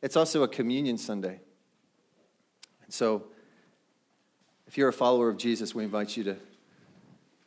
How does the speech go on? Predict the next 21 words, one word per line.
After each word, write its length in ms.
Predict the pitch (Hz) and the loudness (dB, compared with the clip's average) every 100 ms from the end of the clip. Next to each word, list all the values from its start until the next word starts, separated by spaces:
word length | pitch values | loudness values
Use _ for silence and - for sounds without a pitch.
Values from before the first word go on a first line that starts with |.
| _ - | _ -18
to 60 | |
come 240 | - 110 110 | -6 -2 -2
up 160 | 104 | -2
when 100 | 110 | -4
that's 240 | 104 104 - | -4 -6 -6
time. 420 | 107 110 107 101 - - _ _ _ _ - _ _ _ _ _ _ _ - | -4 -2 -2 -4 -12 -20 _ _ _ _ -20 _ _ _ _ _ _ _ -16
Uh, 200 | 95 95 | -12 -8
we 140 | 113 | -4
have 100 | 113 | -4
some 200 | 107 101 | -4 -6
ushers 560 | 98 110 - 113 - - - _ _ _ _ _ _ _ - | -6 -4 -2 -4 -4 -10 -18 _ _ _ _ _ _ _ -14
that 100 | 107 | -6
are 40 | |
gonna 140 | 107 107 | -4 -4
come 220 | 120 113 | -4 -4
forward 540 | 127 117 117 120 120 - - _ _ _ _ 113 | 0 2 2 2 -2 -16 -20 _ _ _ _ -14
and 160 | 104 | -10
dismiss 420 | 104 - 117 113 | -8 -4 -4 -2
you 80 | 117 | -2
by 180 | 101 107 | 0 0
row 400 | 98 107 113 110 | 2 0 0 -4